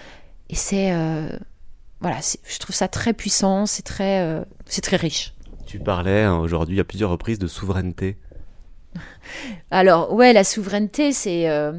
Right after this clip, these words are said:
Speaker 1: c'est effectivement, euh, bah voilà, c'est, c'est un peu ce que je dis, venir, euh, quand je me connais mieux, c'est que je vais connaître un peu mieux mes limites. Ce qui est ok pour moi et ce qui l'est pas.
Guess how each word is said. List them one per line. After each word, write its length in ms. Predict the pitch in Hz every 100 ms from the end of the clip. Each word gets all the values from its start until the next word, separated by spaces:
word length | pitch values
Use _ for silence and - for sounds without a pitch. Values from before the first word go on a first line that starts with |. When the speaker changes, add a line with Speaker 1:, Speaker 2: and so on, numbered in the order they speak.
| 165
Speaker 1:
c'est 140 | -
effectivement, 680 | 180 180 - 208 233 254 226
euh, 240 | 180 170 165 - - - 185
bah 100 | 190
voilà, 160 | 226
c'est, 140 | 208 202
c'est 260 | - -
un 60 | 190
peu 100 | 208
ce 80 | -
que 100 | 214
je 60 |
dis, 160 | - 233
venir, 380 | 196 202 214 208
euh, 280 | 175 170 165 - - - -
quand 120 | 202
je 180 | 190 196 185 -
me 220 | 190 185
connais 300 | - 208 196
mieux, 340 | 202 233 285
c'est 180 | 294 -
que 60 | 180
je 80 | 180
vais 140 | 180
connaître 440 | - 196 208 -
un 60 | 196
peu 180 | - 202
mieux 460 | 202 214 247 277
mes 180 | 277 220
limites. 460 | 226 214 202 - - - -
Ce 80 | -
qui 100 | 220
est 20 |
ok 240 | 208 277 269
pour 140 | 240
moi 180 | 226 254
et 40 |
ce 80 | 262
qui 100 | -
l'est 80 | 196
pas. 340 | - 165 208